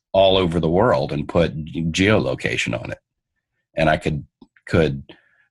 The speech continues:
um, forensically follow my grandparents' travel around the world that happened in, like, nineteen sixty-four.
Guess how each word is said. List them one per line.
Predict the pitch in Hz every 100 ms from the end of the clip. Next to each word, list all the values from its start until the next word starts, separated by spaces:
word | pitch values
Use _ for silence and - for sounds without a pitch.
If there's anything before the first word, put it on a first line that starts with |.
| -
um, | 80 71 71 69
forensically | - 90 101 107 90 80 71 64 90 - _ _ _ _ -
follow | - 90 92
my | 92 80
grandparents' | 76 82 82 82 82 76 -
travel | 78 76 73 64
around | 65 67 69
the | 71
world | 73 69 - - _ _ _ _ _ _ _ _
that | 80 73
happened | 85 73 76 69
in, | 71
like, | 67 -
nineteen | 69 69 76 71
sixty-four. | - 67 - 67 67 62 60